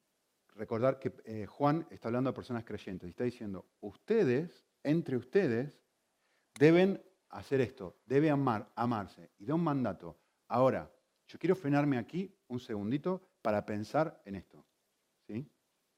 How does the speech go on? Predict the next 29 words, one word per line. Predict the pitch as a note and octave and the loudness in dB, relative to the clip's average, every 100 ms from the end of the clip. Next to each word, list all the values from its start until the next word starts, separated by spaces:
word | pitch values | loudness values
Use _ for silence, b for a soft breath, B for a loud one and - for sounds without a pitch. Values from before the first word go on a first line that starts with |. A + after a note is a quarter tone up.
| _ _ - | _ _ -4
Antes | C#3 E3 | 0 2
de | D3 | 4
avanzar, | B2+ A#2 G#2 | 2 0 -4
porque | E2+ G2 A2 - | -4 -6 -6 0
ahora | A#2 D3+ D#3+ - - _ - | 4 6 4 2 -14 _ -8
primero | - C#3 A3+ | 2 4 4
se | - | 4
los | E3+ - | 0 2
quiero | F#3+ G3+ | 4 4
explicar | - C#3+ F3 F#3 | 2 -2 2 4
de | F3+ | 2
forma | F3+ G3 D#3+ | 0 2 2
lógica | C3+ F#3 - A#2+ A#2+ A#2 - _ _ _ | 4 2 0 -6 -6 -6 -10 _ _ _
y | B2 | -4
después | B2 F3 | 0 0
se | F3 | 0
los | D#3 | 0
quiero | D#3+ | 0
mostrar | D3 D3+ | 0 0
en | C#3+ | -2
el | A#2+ | -2
texto, | F#2+ - E2 - _ _ _ _ _ | -6 -8 -20 -20 _ _ _ _ _
¿sí? | A#2 D#3 _ _ _ _ _ _ _ _ _ _ _ _ b b b b b | -8 -8 _ _ _ _ _ _ _ _ _ _ _ _ b b b b b
Yo, | - | -20
yo | - D3 | -12 -2
quiero | A#3 | 0
hacer | A#3 G#3+ | 0 -2
esta | - C3+ | -2 -2
pregunta | A#2 F#2+ D#2+ | -2 -4 -8